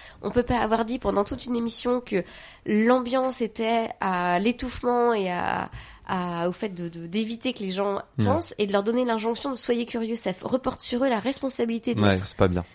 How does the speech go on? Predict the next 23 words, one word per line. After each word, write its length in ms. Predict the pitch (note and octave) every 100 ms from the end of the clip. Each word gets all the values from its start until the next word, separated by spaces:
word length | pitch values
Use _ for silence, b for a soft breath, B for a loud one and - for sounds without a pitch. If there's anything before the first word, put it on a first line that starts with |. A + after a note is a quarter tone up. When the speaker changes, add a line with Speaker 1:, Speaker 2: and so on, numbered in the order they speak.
| b b -
Speaker 1:
Qu'est-ce 180 | B3+
que 80 | C#4
nous, 140 | C#4 E4
on 100 | C#4+
peut 140 | B3+
faire 340 | - C#4+ C4 _ _ _ _ _ -
pour, 340 | C4+ D4 C#4+ - G#3+
euh, 320 | G3+ F#3 F3+
partager 440 | G3 - A3 A3
les 140 | B3+ G#3+
infos 220 | G3 G#3
qu'on 200 | G3 A3+
a ? 220 | D4 D#4 -
Elles 180 | G3
sont 160 | F#3+ A#3
limitées, 580 | A3+ A3+ G#3+ A#3 B3+ A#3+
elles 140 | G#3 F#3
sont 180 | - G3+
forcément 380 | - - G3+
partielles, 380 | G3+ A3 - A3+
elles 60 | G#3
sont 160 | -
partielles. 520 | G3 F#3+ - A3 A#3